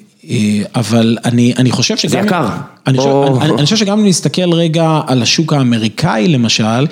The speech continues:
Speaker 1: ונגיד, "אוקיי, מה הפוטנציאל אבל של אינובציה ישראלית לשרת את השוק האמריקאי?" אז, אה, ניקח סתם כ-, כדוגמה, אה, סכרת. אז, אה, בעולם שבו אנשים נהיים יותר ויותר אוביס, ושיעורי הסכרת הולכים ועולים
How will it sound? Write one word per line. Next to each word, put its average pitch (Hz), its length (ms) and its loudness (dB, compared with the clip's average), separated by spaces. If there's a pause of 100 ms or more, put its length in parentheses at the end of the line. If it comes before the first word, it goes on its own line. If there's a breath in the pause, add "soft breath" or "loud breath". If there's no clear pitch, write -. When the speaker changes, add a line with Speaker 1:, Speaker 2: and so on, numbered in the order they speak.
(380 loud breath)
Speaker 1:
ונגיד, 117 440 0
"אוקיי, 127 240 0
מה 127 200 2
הפוטנציאל 160 560 0
אבל 131 180 0
של 113 340 0 (360 loud breath)
אינובציה 123 720 0
ישראלית 131 600 0
לשרת 127 520 0
את 127 100 -4
השוק 151 300 0
האמריקאי?" 156 720 0 (340 loud breath)
אז, 127 360 0
אה, 135 200 2
ניקח 143 300 0
סתם 156 320 0
כ-, - 60 -2 (120)
כדוגמה, 120 680 2
אה, 120 200 2
סכרת. 104 680 -2
אז, 113 400 0
אה, 113 240 2 (100)
בעולם 127 380 2
שבו 151 280 0
אנשים 147 260 0
נהיים 147 220 4
יותר 139 400 2
ויותר 135 300 0
אוביס, 123 380 0
ושיעורי 123 320 2
הסכרת 135 460 0
הולכים 143 380 2
ועולים 131 520 2